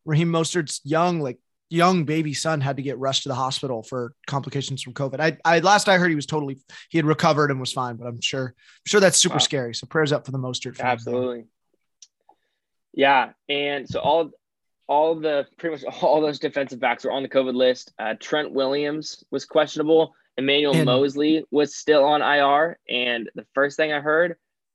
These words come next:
Speaker 2: is, if anything, he'll be limited,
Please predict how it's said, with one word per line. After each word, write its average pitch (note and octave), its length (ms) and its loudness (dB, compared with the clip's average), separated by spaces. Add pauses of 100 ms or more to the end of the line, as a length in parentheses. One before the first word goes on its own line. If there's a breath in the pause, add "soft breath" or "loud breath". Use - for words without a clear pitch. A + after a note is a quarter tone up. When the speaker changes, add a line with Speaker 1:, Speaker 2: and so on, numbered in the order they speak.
(460)
Speaker 2:
is, A#2+ 600 0 (100)
if B2 240 2
anything, D3+ 460 -2
he'll C#3 120 -4
be C3 120 2
limited, B2+ 600 -2